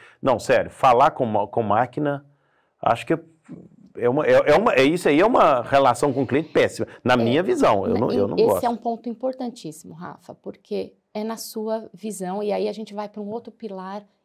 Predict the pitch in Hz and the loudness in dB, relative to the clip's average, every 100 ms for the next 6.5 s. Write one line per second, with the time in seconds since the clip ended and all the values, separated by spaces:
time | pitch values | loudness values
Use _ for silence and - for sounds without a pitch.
0 | _ 190 220 214 196 202 202 - _ 196 | _ -18 -18 -16 -14 -14 -14 -20 _ -10
1 | 185 185 _ _ 233 240 226 - - 240 | -10 -12 _ _ -10 -8 -10 -12 -4 0
2 | 285 - 233 254 - 285 277 - 202 208 | 0 -2 -10 -10 -12 -14 -10 -4 -4 -4
3 | 214 - 220 220 208 156 160 - 220 220 | -10 -10 -10 -8 -10 -10 -14 -10 -4 -2
4 | 220 - 294 233 208 214 214 202 196 196 | -4 -4 -4 -2 -2 -4 -6 -6 -6 -6
5 | 233 226 190 190 208 240 233 220 233 277 | -8 -10 -8 -10 -12 -12 -12 -10 -8 -8
6 | 175 - - 85 80 | -8 -14 -18 -10 -10